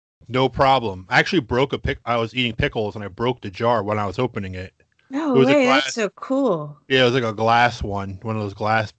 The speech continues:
Speaker 1: jars that you keep pickles in.
Speaker 2: Mm-hmm.
Speaker 1: It was a kosher one, the kosher pickles, 'cause I wanna keep, you know, kosher. It's important.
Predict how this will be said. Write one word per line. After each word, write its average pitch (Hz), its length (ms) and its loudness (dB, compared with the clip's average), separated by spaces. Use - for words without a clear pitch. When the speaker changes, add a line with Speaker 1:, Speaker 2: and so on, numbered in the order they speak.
Speaker 1:
jars 110 380 -2
that - 80 -20
you 101 40 -16
keep - 200 -14
pickles 117 340 -6
in. 117 400 -4
Speaker 2:
Mm-hmm. 190 520 -4
Speaker 1:
It 110 100 -2
was 117 140 2
a 113 40 0
kosher 123 540 2
one, 117 460 -2
the 107 80 -6
kosher 117 320 -4
pickles, 120 680 -2
'cause - 140 -8
I 110 60 0
wanna 110 240 -2
keep, 110 340 -6
you 110 60 -4
know, 104 160 0
kosher. 120 500 0
It's 110 120 -6
important. 110 520 0